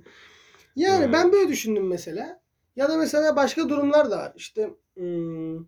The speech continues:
Speaker 1: işte sinemaya gitmişsin ve sinemada ayağını uzatıyorsun ön koltuğa.
Speaker 2: Hmm.
Speaker 1: Yanındaki kişi de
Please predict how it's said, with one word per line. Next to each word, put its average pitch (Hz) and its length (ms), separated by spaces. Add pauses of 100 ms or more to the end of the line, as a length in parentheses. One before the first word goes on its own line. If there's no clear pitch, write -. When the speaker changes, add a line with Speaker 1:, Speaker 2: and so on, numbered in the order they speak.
(220)
Speaker 1:
işte 202 120
sinemaya 320 520
gitmişsin 269 560
ve 311 160
sinemada 285 460
ayağını 262 380
uzatıyorsun 185 500
ön 160 140
koltuğa. 160 520 (560)
Speaker 2:
Hmm. 90 280
Speaker 1:
Yanındaki 294 580
kişi 370 260
de 277 260